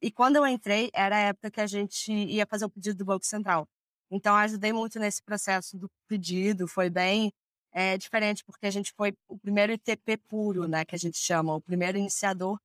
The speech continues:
é, puro do Banco Central. Então,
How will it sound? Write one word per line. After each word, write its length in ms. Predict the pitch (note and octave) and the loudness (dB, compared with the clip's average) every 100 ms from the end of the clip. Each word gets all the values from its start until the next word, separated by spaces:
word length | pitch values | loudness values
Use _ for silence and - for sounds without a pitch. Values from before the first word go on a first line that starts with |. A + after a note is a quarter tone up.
| _ _ _ | _ _ _
é, 240 | - F3+ F3+ | -2 2 2
puro 480 | F3 A#3+ A3+ F3+ D#3 _ _ | 0 0 0 0 -6 _ _
do 80 | F#3 | 0
Banco 220 | F#3+ F#3 | 0 0
Central. 340 | - G3+ F#3+ | -2 0 0
Então, 320 | F3 F3 G3+ | 0 2 2